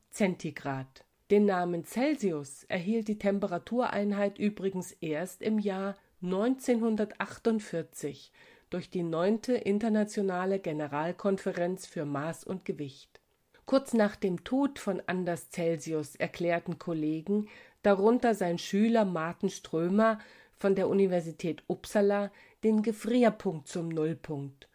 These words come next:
und drehten die Skala von Celsius um, so wie wir sie heute kennen. Das sogenannte schwedische Thermometer mit der Celsius-Skala hat internationale Verbreitung gefunden.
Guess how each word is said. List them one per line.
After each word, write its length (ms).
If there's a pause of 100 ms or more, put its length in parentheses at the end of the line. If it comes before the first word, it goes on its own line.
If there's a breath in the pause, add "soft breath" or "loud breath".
(140 soft breath)
und 220
drehten 440
die 100
Skala 560
von 220
Celsius 580
um, 380 (300 soft breath)
so 460 (220 soft breath)
wie 180
wir 220
sie 160
heute 300
kennen. 500 (320 soft breath)
Das 220
sogenannte 560
schwedische 540
Thermometer 800
mit 240
der 160
Celsius-Skala 1120 (180 loud breath)
hat 240
internationale 960
Verbreitung 720
gefunden. 760